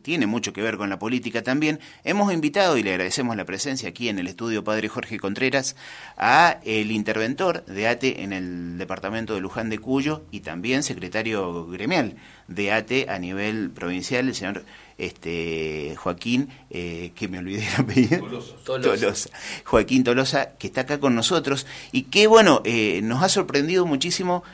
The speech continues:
Speaker 1: eh, sus discursos que hemos viralizado y que hemos escuchado acá y que entendemos que, eh, bueno, todo aquel que esté dispuesto a defender a los trabajadores tiene que pasar por los micrófonos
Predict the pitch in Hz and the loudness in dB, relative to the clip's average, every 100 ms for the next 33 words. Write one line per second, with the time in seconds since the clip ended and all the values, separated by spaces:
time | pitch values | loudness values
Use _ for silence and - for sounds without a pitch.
0 | - - 98 95 87 87 85 82 80 - | -16 -8 -4 -2 -4 -4 -6 -6 -8 -6
1 | 101 202 208 180 110 107 104 101 90 90 | -6 0 0 0 0 0 2 0 -2 -4
2 | - 147 147 151 151 123 - 98 101 98 | 0 4 6 6 4 2 -2 -2 -2 -2
3 | - 87 110 127 110 - 139 - - - | -6 -6 0 2 2 2 2 0 -8 -20
4 | - 123 117 160 165 185 214 214 202 175 | -10 -6 0 2 2 4 6 6 4 4
5 | 190 190 - - - 107 104 - 98 92 | 4 2 -10 -14 -6 -4 -2 0 -2 0
6 | 143 120 95 165 160 135 104 95 135 107 | 2 2 0 0 2 2 2 2 -2 -2
7 | - - - - 92 90 85 - 120 107 | -8 -20 -14 -4 -2 -2 -4 0 0 0
8 | 101 135 117 90 90 92 110 104 101 - | 2 2 2 -2 -2 0 0 0 0 0
9 | 95 107 110 101 - 151 143 95 85 - | 0 2 0 -2 0 2 2 0 -2 0
10 | 131 107 - - 92 92 101 120 113 101 | 0 0 -4 -8 -4 -2 -2 -2 0 0
11 | 98 - | -2 -6